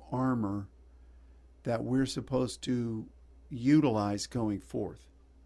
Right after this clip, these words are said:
How are we supposed to use these different things? Some of them were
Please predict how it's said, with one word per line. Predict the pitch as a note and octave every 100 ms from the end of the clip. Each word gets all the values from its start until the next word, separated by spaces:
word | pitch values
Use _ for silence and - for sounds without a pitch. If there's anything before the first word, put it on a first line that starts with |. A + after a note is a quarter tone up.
| - - - - - - -
How | - C3+
are | C#3
we | D3 C#3
supposed | C#3+ - C3 B2+ -
to | A2+
use | A#2+ C3 A#2 G#2+ G2+ - - - - - - - - - - - -
these | A#2+ B2+ A#2+ G#2+
different | - C3+ - A#2+ A2 - - - - -
things? | - D3 B2+ G#2 A#2 - - - - -
Some | - - C#3+ D#3
of | D3+
them | C#3+ D#3 D3
were | B2+ B2+